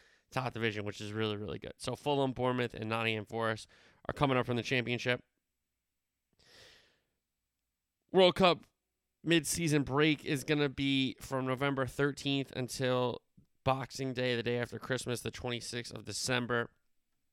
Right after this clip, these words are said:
So it, it's gonna be very weird. It's a long break. Um, there have been weeks at a time, or a cou-, you know, a couple weeks at a time breaks, or,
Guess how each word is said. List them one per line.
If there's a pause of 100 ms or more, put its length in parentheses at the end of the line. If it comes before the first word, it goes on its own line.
(280)
So (2250)
it, (180)
it's
gonna
be
very
weird. (240)
It's
a
long
break. (240)
Um, (320)
there
have
been (600)
weeks
at
a
time,
or
a
cou-, (240)
you
know,
a
couple
weeks
at
a
time
breaks,
or,